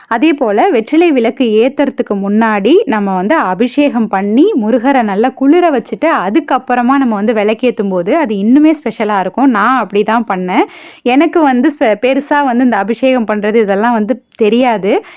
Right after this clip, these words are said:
இருந்தாலும் எனக்கு தெரிஞ்சதை வச்சு நான் சில விஷயங்கள்லாம் வந்து பண்ணேன். வெற்றிலை விளக்கு ஏத்துறதுக்கு பாத்தீங்கன்னா, ஃப்ரெஷ்ஷா ஒரு ஆறு வெற்றிலையை எடுத்துக்கோங்க.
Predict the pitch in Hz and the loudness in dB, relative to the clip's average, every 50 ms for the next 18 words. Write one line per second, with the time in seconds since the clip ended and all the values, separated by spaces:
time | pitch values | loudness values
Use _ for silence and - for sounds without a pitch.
0 | - _ - 269 311 311 302 302 294 311 370 370 311 277 247 202 233 - 254 247 | -12 _ -2 0 2 4 4 4 4 2 2 2 2 0 0 -2 -2 -2 0 2
1 | 269 294 294 320 262 285 254 220 214 - - 302 294 262 233 - - 214 196 196 | 4 4 4 4 2 0 0 0 -2 0 2 2 2 2 0 -2 -2 -2 0 0
2 | 202 - 220 208 208 202 196 185 185 202 208 196 185 185 208 - 185 170 170 170 | -2 -2 -2 -2 -2 -2 -2 -2 -2 -2 -2 -2 -4 -4 -4 -4 -4 -4 -4 -6
3 | 160 - _ _ _ _ _ _ _ _ _ _ _ _ _ _ _ _ _ _ | -8 -8 _ _ _ _ _ _ _ _ _ _ _ _ _ _ _ _ _ _
4 | _ _ _ _ _ _ - 262 254 - 359 349 392 370 330 285 240 233 - 262 | _ _ _ _ _ _ -4 -4 -2 2 2 2 4 4 2 0 0 0 0 0
5 | 240 220 226 247 240 302 277 - - 240 214 220 - 202 190 - 196 190 185 202 | 2 2 2 2 0 -2 -2 -2 -2 -4 -4 -2 -4 -4 -4 -4 -6 -6 -2 -2
6 | 302 320 - - 262 262 254 - - - 302 320 330 311 277 240 220 208 202 214 | -2 -2 -2 -2 -4 -4 -4 -4 -4 -2 0 2 2 2 0 0 0 0 2 2
7 | 254 277 277 247 220 202 - - 247 262 254 233 196 180 175 190 - - - 190 | 2 2 0 0 -2 -2 -4 -2 -2 0 0 0 0 -2 -4 -4 -6 -4 -4 -4
8 | 175 180 175 | -4 -4 -2